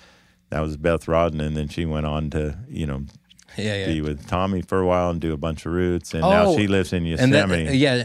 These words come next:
Speaker 2: and was that, she's, is she in the Dawn Wall?
Speaker 1: Yeah, she is,
Speaker 2: Oh,
Speaker 1: yeah.
Speaker 2: okay, yeah, 'cause that, that documentary is
Speaker 1: Yeah,
Speaker 2: wild.
Speaker 1: I, I like Dawn Wall almost better in a lot of ways. It's got a better, kind of more personable story.
Speaker 2: Yeah.
Speaker 1: There's more characters in it, and,
Speaker 2: Mm-hmm.
Speaker 1: and more, you know, and the, the whole Cures of Sand thing is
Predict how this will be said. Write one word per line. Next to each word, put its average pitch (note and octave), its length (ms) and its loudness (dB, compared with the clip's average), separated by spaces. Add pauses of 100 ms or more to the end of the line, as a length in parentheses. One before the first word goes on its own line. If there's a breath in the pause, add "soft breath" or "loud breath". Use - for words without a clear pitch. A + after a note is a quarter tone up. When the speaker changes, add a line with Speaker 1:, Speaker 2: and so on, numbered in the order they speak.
Speaker 2:
and C3 340 2
was C3 240 2
that, D3 340 2
she's, C#3+ 240 2
is B2 140 -2
she C3+ 220 -2
in B2 100 2
the A2+ 60 2
Dawn G#2+ 260 2
Wall? C3 260 2
Speaker 1:
Yeah, G2+ 180 2
she F#2+ 240 0
is, F2 80 4
Speaker 2:
Oh, F3 300 2
Speaker 1:
yeah. D#3+ 220 4 (340)
Speaker 2:
okay, C3 300 -2
yeah, C3 120 2
'cause A2 120 -8
that, A2+ 160 -4 (360 soft breath)
that - 160 -2
documentary F#2+ 580 -4
is - 220 -10 (240)
Speaker 1:
Yeah, F#2 280 2
Speaker 2:
wild. G2 460 2
Speaker 1:
I, A#2 260 4
I A#2+ 40 0
like G#2+ 400 2 (260)
Dawn F#2 320 2
Wall F2+ 260 2
almost A2 440 0
better G#2 440 4
in F#2+ 140 0
a F#2+ 100 0
lot F#2 160 2
of F#2 60 2
ways. F#2 220 2
It's A#2 120 -4
got B2+ 180 2
a A2+ 60 2
better, G2+ 460 2 (560 loud breath)
kind A#2 180 4
of G#2 60 2
more G2 180 2
personable F#2 560 0
story. F#2 460 2
Speaker 2:
Yeah. A#2 360 4
Speaker 1:
There's G2+ 100 2
more F#2 100 2
characters F2+ 640 0
in F2+ 140 0
it, F2+ 180 0
and, - 220 0
Speaker 2:
Mm-hmm. A2 80 -2
Speaker 1:
and F2+ 200 0
more, F2 460 0
you F2 180 -4
know, D#2+ 280 -2
and D#2+ 180 -4
the, D#2+ 180 -6
the E2 140 -2
whole E2+ 160 -2
Cures F2+ 320 -2
of D2+ 100 -6
Sand D2+ 440 -6
thing D#2 220 -4
is C#2+ 300 -10